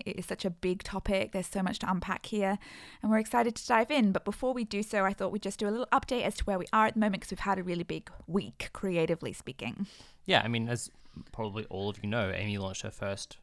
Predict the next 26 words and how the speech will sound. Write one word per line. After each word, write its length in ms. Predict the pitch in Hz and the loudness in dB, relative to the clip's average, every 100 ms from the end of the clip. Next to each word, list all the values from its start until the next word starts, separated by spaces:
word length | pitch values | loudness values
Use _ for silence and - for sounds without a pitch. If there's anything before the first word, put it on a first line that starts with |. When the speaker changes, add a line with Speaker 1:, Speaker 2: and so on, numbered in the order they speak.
| - | -6
Speaker 2:
fiction 480 | - - 98 90 - | -6 -4 -6 -6 -8
book 260 | - - - - - - - | -10 -12 -20 -20 -20 -20 -12
this 200 | 107 - | -10 -6
week. 320 | - 214 - - - - | -6 -6 -10 -18 -16 -10
Speaker 1:
I 100 | 220 | -8
did. 380 | 240 240 202 - | -8 -8 -8 -6
Speaker 2:
And, 420 | - 117 117 110 - - - | 0 2 0 -2 -10 -12 -2
you 100 | 117 | 0
know, 80 | |
we've 220 | 107 107 - | 0 -2 -6
obviously, 420 | 107 107 117 113 | -6 -6 -4 -6
we've 160 | - 104 | -6 -8
launched 460 | 104 101 - - - | -6 -6 -6 -10 -8
non-fiction 520 | 113 101 110 - 120 | -6 -4 -4 -4 -4
books 180 | 110 120 | -4 -4
before, 580 | - - 107 123 - - - | -8 -6 -2 0 -2 -6 -8
but 160 | - | -8
this 140 | - - | -6 -6
seems 340 | 120 110 110 | -2 -2 0
like 220 | 101 - | -4 -4
something 400 | - - 92 90 | -8 -8 -8 -8
different 320 | 92 - - - - - - | -10 -14 -16 -18 -20 -12 -4
Speaker 1:
It 60 | |
Speaker 2:
to 40 | 247 | 4
me. 40 | |
Speaker 1:
does. 500 | 269 214 180 175 - | 6 6 4 0 -10